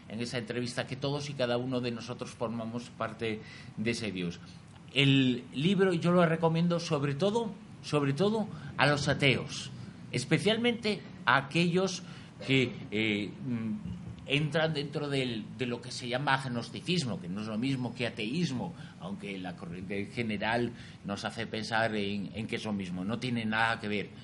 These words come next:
eh, no es lo mismo. El ateo lo tiene claro, tiene una creencia en la no existencia de Dios,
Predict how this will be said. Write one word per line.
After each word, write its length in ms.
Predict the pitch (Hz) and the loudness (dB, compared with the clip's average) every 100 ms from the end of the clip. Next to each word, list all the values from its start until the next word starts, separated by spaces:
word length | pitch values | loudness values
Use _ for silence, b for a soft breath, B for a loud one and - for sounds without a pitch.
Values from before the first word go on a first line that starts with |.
| B | B
eh, 200 | 82 101 | -6 -4
no 160 | 104 127 | 0 0
es 60 | |
lo 120 | 113 120 | 0 -2
mismo. 340 | 113 95 98 | -2 -2 -4
El 120 | 92 | -2
ateo 320 | 95 117 120 | -2 2 2
lo 160 | 131 131 | 2 2
tiene 260 | 117 117 113 | -2 -4 0
claro, 320 | 131 117 90 | 2 2 -2
tiene 220 | 104 104 | -4 -4
una 200 | 113 104 | -2 -2
creencia 400 | 104 113 123 139 | -2 -4 -2 -2
en 100 | 123 | -2
la 80 | 110 | 0
no 140 | 110 | 0
existencia 540 | 113 107 87 117 110 123 | -2 -6 -8 -6 0 2
de 140 | 120 | 2
Dios, 300 | 156 208 | 2 0